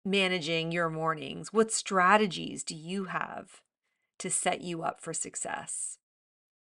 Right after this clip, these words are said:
Whew, would love to hear, love to hear your feedback. Please share and reach out on, um, social media. I'm always interested in your feedback and your input. So for today,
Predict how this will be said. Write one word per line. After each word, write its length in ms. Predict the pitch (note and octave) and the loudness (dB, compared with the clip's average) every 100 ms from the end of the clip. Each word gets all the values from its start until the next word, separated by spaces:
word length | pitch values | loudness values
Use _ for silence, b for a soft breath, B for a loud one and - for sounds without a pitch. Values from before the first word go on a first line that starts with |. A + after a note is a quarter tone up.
| _ _ | _ _
Whew, 200 | E4+ F#4+ - | 6 6 4
would 160 | E3+ A3 | -2 2
love 140 | A3 | 2
to 100 | A#3 | 2
hear, 400 | A3 A#3+ A#3+ A#3+ A3+ | 4 6 8 8 8
love 160 | A3 | 6
to 60 | A3 | 6
hear 180 | G#3+ G3+ | 0 0
your 80 | |
feedback. 600 | F#3 A3+ A3 A3+ A3 A3 - B B B | 0 -2 6 8 8 4 -6 B B B
Please 220 | - G#3+ | -2 0
share 380 | - G#3+ G3 F#3+ | 2 2 4 4
and 100 | F3+ | 2
reach 260 | F#3 F#3+ G3+ | -2 -2 2
out 280 | F#3 F#3 - | 2 2 -2
on, 580 | F#3+ E3+ E3+ E3+ E3 D#3+ - | -4 -2 -2 -4 -6 -10 -12
um, 300 | E3 D3 D3 | -10 -10 -6
social 320 | - G3 G#3 | -4 -2 -2
media. 500 | F#3 F#3 F#3 F3+ F3+ _ _ - | -2 0 4 4 2 _ _ -10
I'm 100 | F#3+ | -4
always 440 | - F3+ F3+ G3 - | 4 4 6 4 2
interested 380 | F#3+ F3 F#3 | -4 -4 -4
in 120 | E3 D#3 | -6 -6
your 120 | D#3+ | -4
feedback 560 | - B3+ A#3 A3+ A3 | 2 4 8 8 6
and 100 | F#3 | 0
your 100 | D#3 | -6
input. 380 | - F3 E3 - - _ _ _ _ _ _ _ _ _ _ _ _ _ - b b b | -8 -8 -8 -10 -10 _ _ _ _ _ _ _ _ _ _ _ _ _ -20 b b b
So 160 | - A#3+ | 8 8
for 140 | B3+ | 8
today, 720 | A#3 A3+ A3+ A3 F3 F3 G#3+ | 6 8 10 10 8 6 2